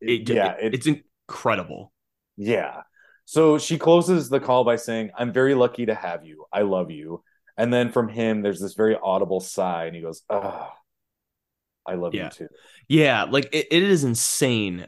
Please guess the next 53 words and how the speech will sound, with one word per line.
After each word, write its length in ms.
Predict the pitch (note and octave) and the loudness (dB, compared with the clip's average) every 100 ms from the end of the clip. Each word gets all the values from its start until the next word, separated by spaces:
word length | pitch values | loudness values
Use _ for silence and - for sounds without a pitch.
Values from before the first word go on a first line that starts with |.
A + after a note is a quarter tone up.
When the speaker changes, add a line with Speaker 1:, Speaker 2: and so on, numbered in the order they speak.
| _ | _
Speaker 2:
how 440 | - G#2 G2 G2 | -2 0 2 0
awkward 460 | - G2+ - G#2 G#2+ | 0 0 0 -4 -4
their 120 | G#2 | -4
interactions 640 | G2 F#2 F#2 F#2+ - G#2+ G#2+ | -4 -2 -2 -4 -6 -4 0
are. 400 | A#2 A2+ A2+ - | 2 4 2 2
By 100 | D3 | 2
the 60 | C#3 | 4
way, 120 | A#2+ | 2
I, 200 | B2 C3+ | 2 0
I, 220 | C3 C#3 - _ | 0 0 -2 _
I 140 | B2+ C3+ | -2 0
feel 160 | D#3+ | 4
like 140 | F3 D3 | 4 6
I'll, 200 | B2 A#2 | 4 4
I'll 120 | B2 | 2
have, 240 | A#2+ A2+ A2+ | 4 2 0
like, 180 | A2 | -2
a 60 | G2 | -2
handful 440 | F#2+ G#2 G2+ A2 | -2 -2 0 -4
to 60 | G#2 | -2
say 220 | - G2 | -2 0
about 200 | G2 G2+ | 0 -2
this 140 | G2 G2 | -4 -6
opening 340 | F2+ F#2 G2 | -6 -6 -6
scene 240 | G2+ A2 G2+ | -4 -4 -6
and 140 | F#2 | -6
less 200 | F#2+ F2+ | -6 -4
so, 460 | - A2+ G#2+ G#2+ A#2+ | 0 2 2 0 -2
um, 240 | G#2+ G2+ G2 | -2 -2 -2
about, 400 | - G2+ F#2 F#2 | -4 -4 -4 -6
like, 140 | G2+ | -12
the 180 | - F#2+ - _ _ | -10 -12 -14 _ _
couple 200 | A#2 G2+ | -4 -4
of 60 | |
the 60 | F#2 | -6
scenes 240 | - F#2+ | -6 -6
that 120 | G2 - | -8 -6
follow. 400 | F#2 E2+ G2+ G#2+ | -2 0 0 4
Speaker 1:
Oh, 140 | A3 | 4
yeah, 240 | G3+ G#3+ A2+ | 4 4 2
no, 140 | D#3 | 2
you're 140 | D3 | 2
Speaker 2:
But, 160 | E3 A#2+ | 4 2
Speaker 1:
fine. 160 | F2+ F#2+ _ _ - | 0 -10 _ _ -20
Speaker 2:
but, 440 | A2+ C#3 C3 B2 - _ _ | -2 2 2 2 -4 _ _
I 60 | - | -2
mean, 140 | C#3 | -2
he's 260 | A#2+ D#3 C3+ | 2 2 2
such, 420 | - D3 E3 - | 2 2 2 -2
like, 160 | B2 B2 | -2 -2
an 80 | A2 | -2
absolute 540 | G#2 G#2 - A2+ G2+ | -2 -4 -4 -4 -4
shit. 520 | - - G2+ A#2 - | -6 -2 -2 -2 -6